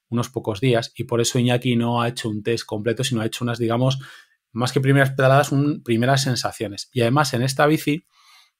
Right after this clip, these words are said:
que ya os adelanto que tiene un custom en, a nivel de, de, de, de opciones del, del motor, o sea, opciones de empuje o modos, tiene una, una, una personalización por parte de Cannondale,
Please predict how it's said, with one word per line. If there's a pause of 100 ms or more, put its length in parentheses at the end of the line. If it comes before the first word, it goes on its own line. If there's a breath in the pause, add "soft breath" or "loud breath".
(220)
que
ya
os
adelanto
que
tiene
un
custom
en,
a
nivel
de,
de,
de, (340)
de
opciones
del,
del
motor,
o
sea,
opciones
de
empuje (280 loud breath)
o
modos,
tiene
una,
una,
una
personalización
por
parte
de
Cannondale,